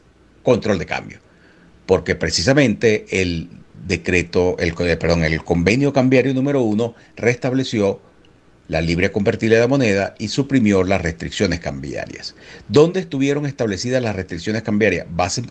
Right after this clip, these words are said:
básicamente en los otros convenios cambiarios que llegaron hasta el número treinta y nueve, después del número uno y en seguidilla,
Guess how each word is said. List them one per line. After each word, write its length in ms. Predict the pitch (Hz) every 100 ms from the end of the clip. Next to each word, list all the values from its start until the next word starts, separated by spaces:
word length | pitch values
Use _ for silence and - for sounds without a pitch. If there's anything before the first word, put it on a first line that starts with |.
| -
básicamente 840 | - 82 127 143 147 113 - 104 - - - -
en 160 | 117
los 180 | 110 -
otros 300 | 165 165 110
convenios 440 | 90 82 85 87
cambiarios 460 | - 107 113 123 104
que 120 | 90
llegaron 280 | 80 76 92
hasta 200 | 90 85
el 100 | 82
número 260 | 87 95 92
treinta 320 | 104 104 123
y 60 |
nueve, 340 | 123 131 104 -
después 300 | - - 76
del 80 | 78
número 240 | 90 120
uno 260 | 123 82 - _ - -
y 100 | 82
en 100 | 82
seguidilla, 580 | - 90 127 110 87